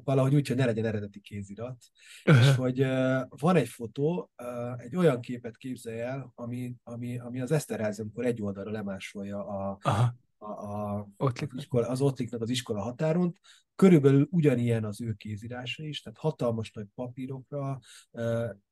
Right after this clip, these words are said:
Speaker 1: így nagyon pici, apró betűkkel, és egy ilyen sűrű, szinte felolvashatatlan dolog, és hogy, ö, ez a szövet, ez az élő, élő szövet, és hogy, ö, nekem az a kép ugrott be az egész könyv kapcsán, hogy, ö, olyan érzésed van, mint hogyha ez egy,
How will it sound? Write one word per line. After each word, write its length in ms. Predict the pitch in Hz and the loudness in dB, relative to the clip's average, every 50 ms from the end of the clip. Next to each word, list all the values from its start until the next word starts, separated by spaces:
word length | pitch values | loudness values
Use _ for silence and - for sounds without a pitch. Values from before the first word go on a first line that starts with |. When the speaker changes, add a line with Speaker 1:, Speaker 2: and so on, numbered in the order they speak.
| _ _ _ | _ _ _
Speaker 1:
így 140 | - 160 135 | -4 -2 2
nagyon 440 | 139 135 139 135 127 120 117 113 | 4 6 6 6 6 4 2 0
pici, 280 | - 123 117 117 - 117 | 0 -4 -6 -4 -4 -2
apró 340 | 117 113 113 - - 107 104 | -2 -2 -2 -4 -8 -8 -6
betűkkel, 560 | 98 113 101 - - 107 - _ - 113 104 | -6 -8 -8 -10 -14 -20 -20 _ -12 -10 -8
és 180 | 110 104 - 139 | -6 -4 -4 -2
egy 100 | 127 127 | 0 2
ilyen 180 | 131 131 131 | 2 2 2
sűrű, 460 | 127 - - - 175 156 143 123 120 | 0 0 2 4 6 6 6 6 4
szinte 440 | 113 - - 131 123 113 - 127 120 | 2 0 -2 -4 -4 -4 -2 -4 -4
felolvashatatlan 1080 | 117 - - 143 127 120 113 113 107 110 104 101 - 120 113 117 113 - - 113 107 104 | -2 -2 -2 0 2 2 0 0 -2 -4 -8 -10 -12 -12 -10 -10 -12 -10 -10 -12 -10 -8
dolog, 360 | 101 113 113 123 131 135 127 | -8 -6 -6 -6 -6 -6 -6
és 180 | 123 120 117 - | -8 -8 -10 -10
hogy, 260 | - 127 131 127 127 | -8 -8 -6 -4 -2
ö, 180 | 135 131 131 127 127 - - - - | -2 -2 -2 -4 -4 -8 -16 -14 -4
ez 180 | - 139 147 143 | 0 0 2 2
a 40 | |
szövet, 480 | 135 120 - 170 165 135 127 120 117 123 | 0 2 4 4 4 6 4 2 2 0
ez 120 | 123 120 | -4 -6
az 140 | 127 127 127 | -6 -4 2
élő, 300 | 190 180 165 143 127 127 - | 4 6 8 8 6 4 2
élő 340 | - 170 170 156 127 120 | 2 4 4 4 4 2
szövet, 380 | 120 120 - 120 117 120 117 - | -2 -4 -6 -6 -6 -6 -6 -6
és 120 | 139 127 123 | -8 -6 -2
hogy, 160 | - 147 139 139 - - - - | -2 -2 -2 -4 -10 -20 -16 -8
ö, 140 | - 135 139 | -4 0 2
nekem 260 | 139 151 - 165 165 | 2 4 4 6 6
az 120 | 190 196 175 | 8 8 8
a 60 | 160 | 6
kép 260 | - 147 135 131 131 | 6 4 2 2 0
ugrott 240 | 135 127 131 120 123 | -2 -2 -2 -2 0
be 160 | 123 127 127 | 0 0 0
az 140 | 127 127 131 | 0 -2 -4
egész 320 | 131 131 127 123 117 - | -6 -6 -6 -6 -6 -6
könyv 260 | - - 131 131 120 | -6 -6 -6 -6 -6
kapcsán, 480 | - - 117 104 - - 127 127 127 123 117 | -6 -6 -8 -8 -8 -8 -6 -6 -6 -8 -10
hogy, 380 | - - 139 139 131 127 127 | -10 -8 -8 -6 -6 -6 -6
ö, 200 | 135 127 127 123 120 - _ _ _ _ _ _ | -4 -4 -4 -4 -4 -8 _ _ _ _ _ _
olyan 220 | - 170 196 190 156 | 2 4 6 8 8
érzésed 420 | 139 127 123 123 120 - 127 113 | 8 6 4 2 0 0 -2 -2
van, 180 | 117 123 127 123 | -2 -2 -2 -2
mint 140 | 127 120 - | -2 -4 -8
hogyha 220 | 131 127 - 135 | -10 -8 -6 -6
ez 100 | 127 127 | -4 -4
egy, 160 | 135 127 127 | -4 -4 -6